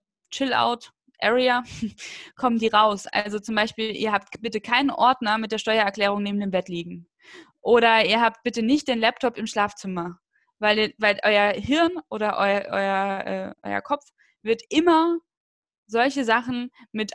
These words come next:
offenen Aufgaben assoziieren. Und das wird euren Schlaf definitiv nicht fördern, <laughs> ganz im Gegenteil. Ähm, sowohl sichtbare als auch unsichtbare. Wer abends noch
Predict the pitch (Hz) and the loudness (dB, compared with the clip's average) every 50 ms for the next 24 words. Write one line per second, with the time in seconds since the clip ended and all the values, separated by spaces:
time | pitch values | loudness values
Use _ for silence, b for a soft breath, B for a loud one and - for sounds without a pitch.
0 | - - - 339 311 - - 269 277 247 220 - - 214 233 - - 208 196 190 | -6 0 2 2 2 4 2 2 2 2 2 2 0 0 0 0 -2 -2 0 0
1 | - 190 - 196 185 - - - - 185 180 180 185 190 - - 202 196 202 202 | -2 -6 -6 -8 -12 -12 -12 -6 -4 -4 -4 -4 -6 -10 -12 -12 -8 -6 -6 -6
2 | 202 - 208 233 254 - - 214 214 208 202 202 - 226 220 233 240 - - 233 | -6 -4 -4 -4 -2 0 0 0 0 0 -2 -2 0 2 2 2 2 0 -2 -8
3 | 240 - 247 233 233 226 - 233 226 - 240 240 - - - 190 190 - - 202 | -6 -4 -4 -6 -6 -6 -8 -10 -8 -6 -8 -8 -8 -6 -2 -2 -2 0 -2 -2
4 | 196 226 220 226 226 226 202 208 196 208 196 - 185 190 190 B 330 B B B | -2 -4 -6 -4 -4 -4 -2 -2 -4 -4 -4 -4 -6 -6 -6 B -16 B B B
5 | B B 233 B - 208 220 214 214 208 226 214 233 247 254 226 277 285 - _ | B B -8 B -2 0 0 0 -4 -6 -6 -2 0 0 0 0 -2 -4 -4 _
6 | _ - 226 240 240 220 - 208 208 226 214 214 214 202 190 185 - - 180 - | _ -2 0 0 2 0 0 0 -2 -6 -6 -6 -6 -6 -8 -8 -10 -8 -8 -8
7 | - - - - 202 220 220 - - - 247 285 330 320 277 - 254 254 262 262 | -8 -10 -12 -8 -2 -2 0 0 0 0 0 0 0 -4 -6 -4 -2 -2 -2 -2